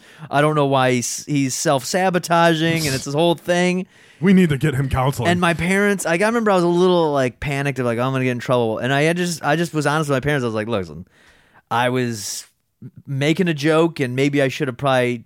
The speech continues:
Speaker 1: changed those answers, and that was it." And I was thinking to myself, I was like, "I could be," I remember at the time, this was a big learning experience for me to, w-, getting in trouble with my parents was like,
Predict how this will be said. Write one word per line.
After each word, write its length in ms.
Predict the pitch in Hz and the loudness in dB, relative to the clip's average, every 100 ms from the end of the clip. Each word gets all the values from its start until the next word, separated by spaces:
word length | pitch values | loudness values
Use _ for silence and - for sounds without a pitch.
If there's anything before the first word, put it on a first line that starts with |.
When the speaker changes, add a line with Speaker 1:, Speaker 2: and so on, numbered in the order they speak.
| - | -14
Speaker 1:
changed 320 | - 156 151 | -8 -4 -2
those 180 | 147 139 | -2 -2
answers, 480 | 123 117 104 110 104 | -2 -4 -6 -6 -6
and 240 | 104 104 | -6 -4
that 140 | 113 113 | -2 0
was 200 | 113 104 | 0 -4
it." 180 | 92 - - - - - | -8 -10 -20 -20 -20 -6
And 140 | 143 | 0
I 80 | 165 | 2
was 120 | 185 | 2
thinking 140 | 190 240 | 2 2
to 40 | |
myself, 400 | 233 220 247 220 | 2 2 2 2
I 60 | 170 | 4
was 160 | 156 151 | 2 2
like, 160 | 156 - | -2 -2
"I 120 | 165 | -4
could 180 | 185 160 | -2 -2
be," 360 | 175 170 160 _ _ - | -2 -2 -6 _ _ -2
I 60 | |
remember 200 | 202 269 | 2 4
at 140 | 254 208 | 2 0
the 60 | |
time, 440 | 185 202 156 123 - _ _ - | -2 0 0 -2 -10 _ _ -6
this 140 | 147 | -4
was 100 | 175 | -2
a 60 | 170 | -2
big 240 | 156 190 | 0 0
learning 260 | 170 175 160 | 0 0 -2
experience 400 | 131 156 139 123 | -4 -6 -6 -6
for 200 | - 127 | -6 -6
me 200 | 131 143 | -4 -2
to, 160 | 135 113 _ _ _ | 0 -2 _ _ _
w-, 220 | 131 135 139 | -10 -10 -4
getting 240 | 143 156 | -4 -2
in 60 | 139 | -4
trouble 240 | 156 135 | -4 -4
with 60 | 123 | -4
my 80 | 113 | -4
parents 360 | 123 117 110 | -4 -4 -4
was 120 | 117 107 | -8 -6
like, 200 | 104 | -6